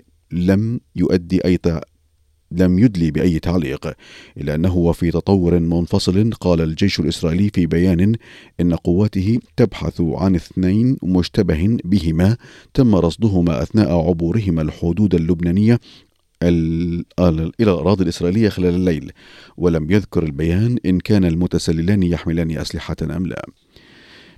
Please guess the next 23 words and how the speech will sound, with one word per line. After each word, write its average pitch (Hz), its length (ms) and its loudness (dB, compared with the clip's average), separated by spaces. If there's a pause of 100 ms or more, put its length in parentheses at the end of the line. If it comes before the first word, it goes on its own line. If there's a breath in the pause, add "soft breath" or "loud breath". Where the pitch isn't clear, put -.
من 78 140 -6
جانب 82 340 0
آخر، 90 240 -2
قالت 90 320 0
مصادر 90 400 0
محلية 92 600 -2
وسكان 92 680 0
إن 87 180 0
سبعة 85 460 0
أشخاص 87 500 -4
لقوا 92 420 -2
حتفهم 95 500 0
غرقاً 92 520 0 (480 loud breath)
في 101 140 4
محافظتي 90 720 2
شبوة 95 480 2
والمهرة 95 680 2
في 90 100 0
شرق 92 260 -2
اليمن 87 400 2 (340 soft breath)
بسبب 90 600 2
سيول 90 640 0
جارفة 95 420 0